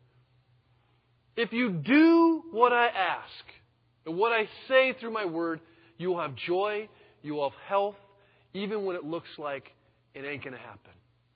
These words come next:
But if you don't," and this is the kicker, we don't read the other part, "if you do not, it's gonna go as well for you as it did for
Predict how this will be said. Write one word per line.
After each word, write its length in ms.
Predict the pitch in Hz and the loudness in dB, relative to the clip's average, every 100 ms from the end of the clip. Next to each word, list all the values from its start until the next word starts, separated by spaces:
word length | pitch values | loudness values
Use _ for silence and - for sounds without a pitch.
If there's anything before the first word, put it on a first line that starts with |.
| _ _ _ _ | _ _ _ _
But 200 | 156 220 | 2 4
if 140 | 285 - | 4 2
you 180 | 269 202 | 0 2
don't," 520 | 147 269 311 175 - | 8 8 8 4 -4
and 100 | 147 | -4
this 140 | 208 | -4
is 100 | 226 | -6
the 100 | 170 | -10
kicker, 480 | - - 262 139 98 _ _ | -8 -2 -2 -2 -12 _ _
we 80 | 165 | -2
don't 160 | 208 165 | -2 0
read 220 | 214 175 | -2 0
the 100 | 156 | -2
other 120 | 139 | -2
part, 180 | - - - _ | -6 -8 -10 _
"if 240 | - 320 - | -4 -4 0
you 180 | 285 233 | -2 0
do 200 | 262 262 | -2 2
not, 480 | 262 311 190 - - _ _ _ _ _ _ _ _ _ _ _ _ _ | 4 4 2 -6 -20 _ _ _ _ _ _ _ _ _ _ _ _ _
it's 200 | 214 208 | -4 -2
gonna 180 | 214 190 | -2 0
go 220 | 180 165 | 0 0
as 60 | 135 | -2
well 280 | 147 208 | 2 2
for 160 | 233 196 | 2 -2
you 240 | 196 202 | -6 -4
as 100 | 165 | -4
it 140 | 147 123 | -6 -10
did 240 | 151 156 - | -10 -10 -14
for 100 | 143 | -20